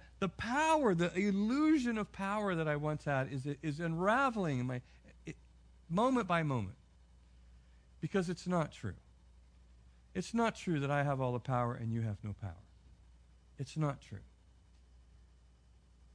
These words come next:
And, and it's, and it's painful when parents discover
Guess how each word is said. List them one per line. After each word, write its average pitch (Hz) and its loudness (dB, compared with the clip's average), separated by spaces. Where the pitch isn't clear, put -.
And, 147 -4
and 147 -2
it's, 139 -8
and 147 -4
it's - -10
painful 185 -4
when 117 -2
parents 151 -4
discover 117 -6